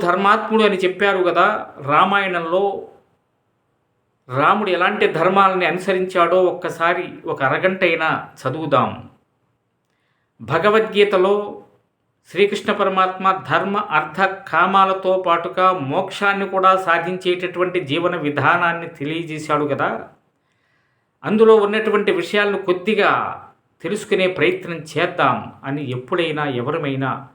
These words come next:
ప్రయత్నం చేస్తున్నామా? తొంభై శాతం మంది హిందువులు ఎవ్వరూ ప్రయత్నం చేయట్లా. పిల్లల్ని ఏ రోజు గుడిలోకి తీసుకుని వెళ్ళరు. పిల్లలకు అసలే విషయాలను తెలియజేయటం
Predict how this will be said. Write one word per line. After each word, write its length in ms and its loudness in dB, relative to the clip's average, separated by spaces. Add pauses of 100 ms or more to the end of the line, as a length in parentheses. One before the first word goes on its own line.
(380)
ప్రయత్నం 420 -6
చేస్తున్నామా? 680 -4 (220)
తొంభై 400 0
శాతం 440 0
మంది 200 -8
హిందువులు 400 -8
ఎవ్వరూ 380 0
ప్రయత్నం 480 -6
చేయట్లా. 420 -8 (2000)
పిల్లల్ని 440 0
ఏ 80 4
రోజు 360 6 (120)
గుడిలోకి 400 6
తీసుకుని 400 -4
వెళ్ళరు. 360 0 (420)
పిల్లలకు 320 0
అసలే 340 -2
విషయాలను 460 0
తెలియజేయటం 560 -8